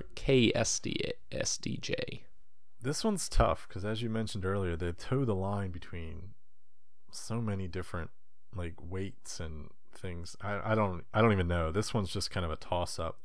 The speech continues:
Speaker 2: I went first and foremost with Isle of Skye. This was my second favorite game of last year. I loved it.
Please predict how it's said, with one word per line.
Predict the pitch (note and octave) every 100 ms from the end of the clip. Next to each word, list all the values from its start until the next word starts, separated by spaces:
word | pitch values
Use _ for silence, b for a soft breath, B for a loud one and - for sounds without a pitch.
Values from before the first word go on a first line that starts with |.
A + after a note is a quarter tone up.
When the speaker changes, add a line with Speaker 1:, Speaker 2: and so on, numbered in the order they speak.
| -
Speaker 2:
I | A2
went | A#2 C3 - -
first | - A#2+ B2 -
and | G2+
foremost | A2 A2 A2 G#2 -
with | F2+ -
Isle | F#2 G2+ G#2
of | F#2
Skye. | - - G2 F#2 G#2+ B2+ C3 b b b
This | F2+ -
was | F#2 F2+ F2+ -
my | F2 F2+ F2 F2 F2 - -
second | - - G2 - G#2+ -
favorite | - G#2+ G#2+ G#2
game | - G#2+ A2+
of | G#2+ G2
last | G2+ G#2+ - G#2
year. | A2+ C3 C3 -
I | F#2
loved | F2+ E2 F#2 -
it. | A#2